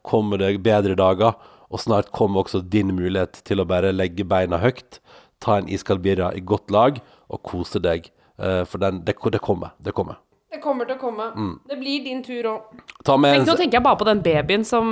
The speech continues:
Speaker 2: eh,
Speaker 1: Som
Speaker 2: har hørt
Speaker 1: sovner
Speaker 2: på oss
Speaker 1: akkurat
Speaker 2: halve
Speaker 1: nå.
Speaker 2: livet.
Speaker 1: Hallo, nå ligger du kanskje og sover der.
Speaker 2: Åh, kan, åh, men, mm, mm,
Speaker 1: Mm.
Speaker 2: mm.
Speaker 1: Og så sier vi god,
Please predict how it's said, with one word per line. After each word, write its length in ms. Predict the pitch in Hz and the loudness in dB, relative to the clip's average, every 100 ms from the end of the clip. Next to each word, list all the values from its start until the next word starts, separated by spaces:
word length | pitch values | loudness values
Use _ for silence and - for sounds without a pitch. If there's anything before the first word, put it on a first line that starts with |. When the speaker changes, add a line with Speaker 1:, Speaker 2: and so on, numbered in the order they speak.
| 220 | 2
Speaker 2:
eh, 380 | 214 208 202 202 | 2 2 2 2
Speaker 1:
Som 100 | 208 | 4
Speaker 2:
har 140 | 208 | 6
hørt 20 | |
Speaker 1:
sovner 160 | 208 175 | 6 6
Speaker 2:
på 140 | 110 | 6
oss 80 | 190 | 6
Speaker 1:
akkurat 80 | 107 | 6
Speaker 2:
halve 140 | - 151 | 6 4
Speaker 1:
nå. 20 | |
Speaker 2:
livet. 300 | 170 269 277 | 2 0 2
Speaker 1:
Hallo, 200 | 151 160 170 | 2 4 4
nå 140 | 151 131 | 4 2
ligger 240 | 123 117 | 4 4
du 60 | 113 | 4
kanskje 160 | 110 - | 2 0
og 60 | |
sover 240 | 117 104 92 | 2 4 6
der. 60 | - | 6
Speaker 2:
Åh, 300 | - - 247 | 4 2 0
kan, 160 | 269 | 0
åh, 300 | 262 294 320 - | 2 4 4 2
men, 160 | 277 - 98 - | -2 -4 -12 -12
mm, 100 | 254 | -8
mm, 320 | 226 226 226 | -6 -6 -2
Speaker 1:
Mm. 280 | 156 151 139 98 | 0 0 0 -4
Speaker 2:
mm. 320 | 151 - - - | -10 -14 -20 -4
Speaker 1:
Og 120 | 156 156 | -2 2
så 80 | 185 | 4
sier 140 | 214 | 4
vi 60 | 202 | 4
god, 460 | 190 208 202 202 | 4 6 6 4